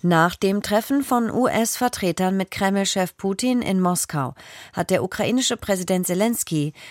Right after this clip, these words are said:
neue Gespräche mit den U S A in Aussicht gestellt. In seiner abendlichen Videobotschaft sagte Selenskyj, man bereite Treffen in den Vereinigten Staaten vor.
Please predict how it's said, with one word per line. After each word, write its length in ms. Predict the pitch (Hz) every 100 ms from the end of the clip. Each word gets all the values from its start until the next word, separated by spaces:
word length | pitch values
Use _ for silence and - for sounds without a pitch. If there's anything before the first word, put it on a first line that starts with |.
| -
neue 380 | 170 170 202 220
Gespräche 580 | 208 - 208 208 208 202
mit 220 | 185 -
den 160 | 175 160
U 120 | 170
S 200 | 156 -
A 180 | 147 147
in 220 | 170 180
Aussicht 580 | 165 160 - 151 - -
gestellt. 560 | 139 - 139 131 - - - - - -
In 160 | 190
seiner 320 | 185 190 202 -
abendlichen 560 | 196 233 226 202 202
Videobotschaft 960 | 208 226 226 202 165 165 - 180 208 -
sagte 360 | 175 165 180
Selenskyj, 720 | 160 170 160 160 165 - 180 175 - - -
man 380 | - 190 202 196
bereite 580 | 190 175 170 185 208 196
Treffen 460 | - 208 202 208 180
in 180 | 165
den 200 | 165 160
Vereinigten 520 | 156 160 143 143 - 143
Staaten 460 | - 143 139 147
vor. 340 | - 156 139